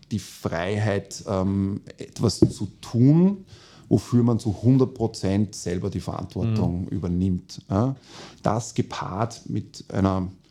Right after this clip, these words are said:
Speaker 1: nein, Zwangslage ist das falsche Wort, aber, aber in Zusammenhang mit den Themen, die ich gerade ausgeführt habe, ähm, dann hat sich das so ergeben. Ich hatte zugegebenermaßen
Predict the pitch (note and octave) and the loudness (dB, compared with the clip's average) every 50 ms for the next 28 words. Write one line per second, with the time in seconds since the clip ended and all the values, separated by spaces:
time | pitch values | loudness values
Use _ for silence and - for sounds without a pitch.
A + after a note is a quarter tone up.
0 | _ _ - - - - - - - - F2+ G#2+ B2+ B2 - - E2+ F#2+ G#2+ G#2+ | _ _ -20 -20 -20 -20 -18 -8 -2 0 0 2 0 0 -2 -4 -2 -2 -2 0
1 | A#2 A2+ A2 G#2+ G#2+ G2+ F#2+ - G2 - - - - - G#2+ - - A2+ F#2+ G2 | 0 0 0 0 -2 -4 -4 -8 -10 -10 -8 -6 -6 -6 -4 -2 -2 -2 -2 0
2 | G#2 B2 F3 G3+ - - - - A2 G#2 G2 A2 G#2 G2+ - - G2+ F#2+ G#2+ A2 | -2 -2 -2 -4 -6 -8 -4 -2 -2 0 0 0 0 0 -2 -2 -2 -2 -2 -2
3 | G#2+ - - - - - - - - - - - A2+ G2+ - A#2+ - A#2+ G2+ G2+ | -2 -2 -4 -6 -8 -10 -10 -10 -10 -8 -4 -2 0 2 2 2 2 2 0 2
4 | G#2+ A2+ G2+ G#2 A2 G#2+ G#2 G2+ - G#2+ G#2 G2+ G2 G2 G#2+ A2 G2+ G2 F#2+ F#2+ | 2 2 2 4 4 2 2 0 0 0 0 0 0 0 0 0 0 -2 -4 -6
5 | - - - G2+ F#2+ - - - A#2 - - A#2+ - - B2 B2+ B2+ B2+ C3 C3+ | -6 -4 -4 -2 -2 -2 -2 -2 -4 -4 -6 -8 -4 0 2 2 2 4 2 0
6 | C3+ - - - - - G#2+ G2+ G2+ G#2 G#2 G2+ G2 - - - - - - - | 0 -2 -6 -8 -4 -2 0 0 2 2 2 2 0 -4 -10 -20 -20 -20 -20 -20
7 | - - _ _ - - - _ _ _ _ _ _ - B2 G#2+ G#2 G#2 A#2 A2+ | -20 -20 _ _ -20 -20 -20 _ _ _ _ _ _ 2 2 4 2 2 0 0
8 | - - A#2 - - - A#2+ - - - B2+ B2 - - A#2+ A#2 - A#2 A#2+ B2 | -2 -4 -6 -2 0 0 0 0 -2 0 0 2 2 0 0 -2 -2 0 2 2
9 | G#2+ G2 E2 C#2 - - - - - G2+ F2+ F#2 - C#3 C3 C3+ A#2 G#2+ - - | 2 2 0 -2 -6 -10 -12 -6 -4 -4 -4 -2 0 2 2 2 0 -2 -6 -6
10 | - B2 A#2 A#2 G#2+ G#2 A2+ A2 G#2+ G#2+ G#2+ G2+ - G#2 - - - A2+ G#2+ A2 | -4 -2 0 0 0 0 0 0 0 0 0 0 -2 -4 -4 -2 0 0 0 -2